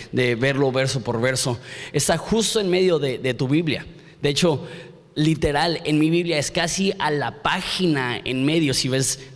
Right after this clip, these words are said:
tiene ciento, eh, tiene mil quinientos ochenta y está en la mil, en la setecientos ochenta. Entonces está literalmente justo en medio de tu Biblia. Entonces cada domingo cuando llegues,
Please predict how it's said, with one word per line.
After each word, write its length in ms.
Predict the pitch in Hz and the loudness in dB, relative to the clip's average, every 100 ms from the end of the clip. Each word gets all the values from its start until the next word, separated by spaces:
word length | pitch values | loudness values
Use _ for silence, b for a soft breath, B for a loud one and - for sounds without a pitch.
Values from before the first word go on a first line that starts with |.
| - | -6
tiene 360 | 123 139 139 120 | 0 2 2 0
ciento, 580 | 135 139 131 143 131 117 | 0 2 2 0 0 -2
eh, 200 | 131 123 | -2 0
tiene 180 | 143 139 | 2 2
mil 200 | 151 151 | 2 0
quinientos 440 | 135 135 135 127 | 0 0 0 0
ochenta 400 | - 139 127 127 | 0 -2 0 0
y 120 | 117 | 0
está 360 | 110 - 123 120 | 0 0 0 0
en 240 | - 117 | -2 0
la 100 | 113 | 0
mil, 600 | 113 127 135 135 135 131 | 0 0 2 2 0 -4
en 140 | - 127 | -2 0
la 120 | 117 | 2
setecientos 640 | 107 143 117 139 139 135 | 2 0 2 0 0 0
ochenta. 480 | 127 - 127 123 127 | -2 0 -2 0 0
Entonces 300 | 117 120 135 | 0 0 0
está 220 | - 160 B B - | 2 0 B B -2
literalmente 720 | 190 185 185 165 170 180 160 | 2 2 2 2 2 0 0
justo 600 | - - 214 240 - 202 | -4 0 2 2 2 2
en 40 | 190 | 2
medio 200 | 175 170 | 4 2
de 60 | |
tu 100 | 156 | 2
Biblia. 200 | 139 139 | 0 0
Entonces 320 | 139 151 165 160 | 0 2 2 2
cada 180 | 170 | 0
domingo 360 | 170 160 160 165 | 2 2 2 2
cuando 220 | 139 123 | 0 0
llegues, 400 | 127 156 196 - | 2 2 2 -2